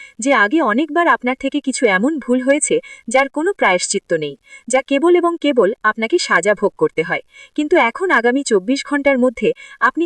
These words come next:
খুব ভালো সুযোগ ভালোমতো পেতে চলেছেন। তাই বন্ধুরা, যে স্বপ্ন, যে সুযোগ আপনি বারবার দেখছেন, যে সুযোগ আপনাকে বারবার মিলেছে, তা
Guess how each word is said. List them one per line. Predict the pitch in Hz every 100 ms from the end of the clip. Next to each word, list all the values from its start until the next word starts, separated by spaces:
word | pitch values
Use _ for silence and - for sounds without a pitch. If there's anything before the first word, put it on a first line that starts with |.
| -
খুব | 359 392
ভালো | 233 226 254
সুযোগ | - 240 262
ভালোমতো | 185 185 185 190 311
পেতে | - - 165
চলেছেন। | 160 151 - 151 - - _
তাই | 220 214
বন্ধুরা, | 180 202 339 190 - - -
যে | 226 294
স্বপ্ন, | 262 214 254 302
যে | 277
সুযোগ | - 214 240 262
আপনি | 233 240
বারবার | 180 170 180 240
দেখছেন, | 180 170 - 214 180 - - -
যে | 233
সুযোগ | 302 277 277 330
আপনাকে | 277 277 277
বারবার | 208 185 180 240 247
মিলেছে, | 202 269 - 453 - -
তা | _